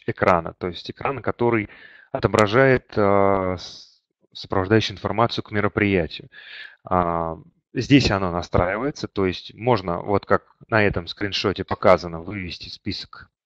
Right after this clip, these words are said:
а, делегатов, которые, а, выступают, список в очереди, а, информацию о том, кто присутствует, и, соответственно, видеострим. И этот, а, экран можно отправить на трансляцию в соцсети, например,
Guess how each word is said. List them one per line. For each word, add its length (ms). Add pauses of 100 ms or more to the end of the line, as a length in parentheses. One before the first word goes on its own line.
а, 280
делегатов, 800 (800)
которые, 760 (460)
а, 80
выступают, 720
список 480
в 100
очереди, 800 (460)
а, 400
информацию 640
о 40
том, 180
кто 200
присутствует, 720
и, 100
соответственно, 440
видеострим. 800 (480)
И 240 (100)
этот, 320 (140)
а, 560
экран 420
можно 440
отправить 840 (280)
на 400
трансляцию 800
в 340
соцсети, 540
например, 520